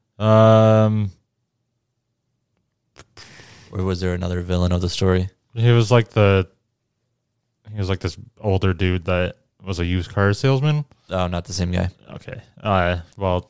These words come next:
Speaker 1: he was, like, the first selectman, which is what they're called.
Speaker 2: Mm-hmm.
Speaker 1: Uh, like, he is, he, he thinks, like, he's this all righteous religious person that, uh,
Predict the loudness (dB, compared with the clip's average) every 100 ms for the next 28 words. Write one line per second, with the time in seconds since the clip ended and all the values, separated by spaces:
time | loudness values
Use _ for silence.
0 | -12 -6 -4 -2 -4 -6 -6 -4 -6 _
1 | _ _ -2 -2 -2 -2 0 0 0 0
2 | 0 -4 _ _ -14 -12 -8 -6 -4 -6
3 | -6 -4 -4 -6 -10 -18 -20 -20 _ _
4 | _ -8 -4 -2 -4 -6 -10 _ _ _
5 | _ _ _ _ _ _ _ _ _ _
6 | -10 -6 0 2 2 0 -4 -16 -14 -14
7 | -14 -12 -8 -6 -8 _ _ _ _ _
8 | _ _ -16 -6 -4 -4 -4 -4 -4 -2
9 | -2 -2 -4 -4 -6 -4 -4 -6 -14 _
10 | _ _ -4 2 4 4 2 2 0 0
11 | -2 -4 -4 -2 0 -2 -4 -2 -2 -2
12 | -2 -2 -2 -6 -16 -20 -20 -20 _ _
13 | _ _ -12 -12 -12 -20 _ _ _ -20
14 | -10 -8 -6 -8